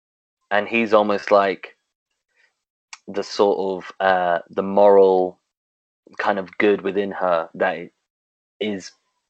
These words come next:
because you kind of see at the end as well that he looks like, uh, something's not right. And I feel like that will probably play out further in the next episodes, that he will maybe be this, this morality within her to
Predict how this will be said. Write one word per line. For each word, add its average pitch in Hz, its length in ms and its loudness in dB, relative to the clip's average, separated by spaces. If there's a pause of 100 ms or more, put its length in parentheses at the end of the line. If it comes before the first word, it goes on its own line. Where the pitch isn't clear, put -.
(340)
because 131 220 0
you 143 80 4
kind 170 180 2
of 143 60 -2
see 151 120 4
at 127 60 4
the 120 80 6
end 117 120 4
as 101 80 -2
well 117 160 6
that 107 140 2
he 120 520 -4
looks 110 300 0
like, 107 260 2
uh, - 60 -6 (280)
something's 104 300 -6
not 98 160 0
right. 98 340 0
And 104 220 -6
I 123 80 2
feel 160 220 6
like 120 300 4
that 107 360 2
will 107 360 -4 (340)
probably 117 160 2
play 120 220 6
out 113 180 6
further 117 440 6
in 98 120 -10
the 95 100 -10
next 101 260 -10
episodes, 92 360 -8
that 95 180 -6
he 107 140 -8
will 95 320 -6 (480)
maybe 107 240 2
be 104 240 0
this, 98 360 -8 (1000)
this - 160 -14
morality 110 880 4
within 104 460 -4
her 101 440 0 (420)
to 104 340 2